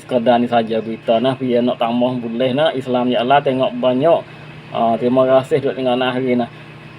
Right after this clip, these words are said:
Maka doa lah bagi Gaza selamat berjaya nah. Ha. Ha, sekali lagi, maaf zahir dan batin. Selamat Hari Raya Gerbek, Hari Raya Aidil Adha nah,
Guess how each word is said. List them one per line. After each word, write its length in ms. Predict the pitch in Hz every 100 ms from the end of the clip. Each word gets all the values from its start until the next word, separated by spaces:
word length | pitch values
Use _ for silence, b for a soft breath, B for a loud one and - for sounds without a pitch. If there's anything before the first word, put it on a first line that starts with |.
| -
Maka 320 | - 113 123 165
doa 400 | 170 - 165 143
lah 120 | 139
bagi 160 | 143 135
Gaza 240 | 127 131
selamat 340 | 123 123 127 110
berjaya 400 | 120 117 120 113
nah. 160 | 110 -
Ha. 180 | - - 85 - - - - - - - - -
Ha, 240 | - 113 120
sekali 300 | - 143 147
lagi, 800 | 151 151 147 143 175 185 185 - - - - - - - - - - 165
maaf 340 | 165 175 - 135
zahir 320 | 135 151 165 -
dan 240 | 147 139
batin. 380 | 131 131 117 101 -
Selamat 560 | 147 147 147 160 - -
Hari 260 | 139 143 139
Raya 560 | 139 135 135 139 139
Gerbek, 560 | 123 131 123 139 147 131 -
Hari 160 | 135 131
Raya 240 | 127 131 123
Aidil 340 | 127 120 123 -
Adha 540 | - 131 127 131 117
nah, 120 | 123